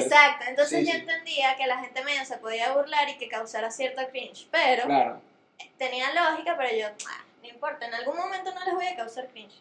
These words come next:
Speaker 1: yo lo sé".
Speaker 2: ¿Pero te quedaron secuelas de ser hater? ¿O sigues siendo
Speaker 1: Eh,
Speaker 2: hater?
Speaker 1: no, sigo siendo
Speaker 2: Yo
Speaker 1: hater,
Speaker 2: también,
Speaker 1: siempre,
Speaker 2: demasiado.
Speaker 1: o sea,
Speaker 2: Tipo, cuando veo algo que me
Speaker 1: pero en
Speaker 2: arrecha
Speaker 1: secreto, en secreto, yo me lanzo la que, "No hay que juzgar tanto a la gente", pero por dentro estoy
Speaker 2: No,
Speaker 1: como
Speaker 2: no, no, yo sí me lanzo la de,
Speaker 1: Son una
Speaker 2: "Sí, sí,
Speaker 1: mierda".
Speaker 2: huevón, vale. Por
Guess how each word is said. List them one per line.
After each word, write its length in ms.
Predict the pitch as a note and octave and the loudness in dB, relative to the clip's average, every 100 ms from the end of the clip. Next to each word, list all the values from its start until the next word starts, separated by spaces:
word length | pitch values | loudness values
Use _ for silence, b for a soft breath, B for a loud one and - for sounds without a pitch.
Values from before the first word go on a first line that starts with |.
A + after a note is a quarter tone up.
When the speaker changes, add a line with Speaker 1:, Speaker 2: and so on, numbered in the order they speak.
| A3+ | -8
Speaker 1:
yo 100 | A#3 | -6
lo 100 | B3+ | -6
sé". 200 | - - _ _ | -8 -16 _ _
Speaker 2:
¿Pero 140 | E3 | -4
te 80 | F3 | -2
quedaron 200 | E3+ E3+ | 0 0
secuelas 480 | - - F3+ F#3 G3 | 0 -2 0 2 2
de 80 | F#3+ | -2
ser 160 | F3+ F3 | -4 -6
hater? 340 | F#3 - - - _ _ _ _ _ _ - | -6 -8 -12 -20 _ _ _ _ _ _ -2
¿O 80 | C#4 | 2
sigues 300 | C#4 C#4+ C#4+ | 4 6 4
siendo 180 | C#4+ C#4+ | 4 2
Speaker 1:
Eh, 40 | |
Speaker 2:
hater? 380 | C#4+ C4+ - - - | 2 -2 -4 -14 -4
Speaker 1:
no, 280 | C4 D#4 D4 | 2 4 2
sigo 240 | C#4+ C4+ | 0 -2
siendo 220 | C4+ C#4+ | -4 -6
Speaker 2:
Yo 40 | B3 | 0
Speaker 1:
hater, 140 | B3+ C#4 | 0 2
Speaker 2:
también, 240 | C#4 C4+ | -2 -6
Speaker 1:
siempre, 200 | - C#4 | -2 0
Speaker 2:
demasiado. 300 | C#4 - - | 0 0 -4
Speaker 1:
o 40 | C4 | 2
sea, 140 | D4+ | 6
Speaker 2:
Tipo, 100 | C4 | 8
cuando 160 | D#3+ D#3 | 8 8
veo 80 | D#3 | 8
algo 140 | F#3+ | 8
que 60 | G#3+ | 8
me 100 | F3 | 8
Speaker 1:
pero 120 | D4 | 8
en 40 | D4+ | 8
Speaker 2:
arrecha 160 | - | 6
Speaker 1:
secreto, 460 | D4 D4 C#4+ B3+ G#3 G#3 | 4 2 0 -2 -6 -12
en 120 | C#4 | -8
secreto, 340 | D4+ D4+ B3+ B3+ | -4 -4 -2 -2
yo 120 | C4+ | -2
me 100 | C#4+ | 0
lanzo 280 | D#4 D#4 F#4 | 0 2 4
la 140 | F4+ D4 | 4 2
que, 160 | G3 - - | -2 -14 -12
"No 80 | |
hay 80 | D4+ | -12
que 80 | F4+ | -10
juzgar 380 | G4+ E4+ B3 A3 | -8 -8 -6 -8
tanto 220 | C4 D4 | -8 -6
a 60 | D#4+ | -6
la 120 | A#3 | -6
gente", 340 | A#3+ A#3+ A#3 G#3+ | -8 -10 -8 -6
pero 180 | G#3+ | -4
por 120 | G#3+ A3 | -4 -4
dentro 240 | G#3+ G#3+ | -6 -10
estoy 160 | A3+ D#3 | -4 2
Speaker 2:
No, 60 | |
Speaker 1:
como 100 | D3 C#3+ | 2 2
Speaker 2:
no, 160 | C3 | -2
no, 80 | A#2+ | -6
yo 100 | A2+ | -10
sí 140 | G#2+ C3+ | -8 -4
me 100 | C#3 | -2
lanzo 240 | D3 D3 | -2 0
la 140 | D#3 | -2
de, 60 | D3 | 0
Speaker 1:
Son 80 | A3+ | -2
una 200 | A#3 B3+ | -4 -6
Speaker 2:
"Sí, 60 | A#3+ | -6
sí, 60 | G#3+ | -6
Speaker 1:
mierda". 160 | G#3+ | -2
Speaker 2:
huevón, 280 | - F3 F3+ | 2 2 0
vale. 160 | F3+ | -2
Por 100 | - | -4